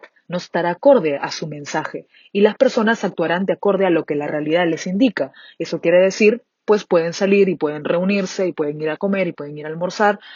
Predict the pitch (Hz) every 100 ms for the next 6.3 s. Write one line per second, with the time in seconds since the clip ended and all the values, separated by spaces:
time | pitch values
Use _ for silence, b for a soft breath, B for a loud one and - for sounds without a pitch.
0 | B B B _ - - 165 - 110 -
1 | - 165 233 B B B B B 214 202
2 | 196 320 294 226 302 294 240 262 190 156
3 | 160 - 269 269 247 233 240 226 220 220
4 | 233 233 220 190 196 269 B B - 156
5 | 147 185 277 190 160 143 139 143 143 185
6 | 160 160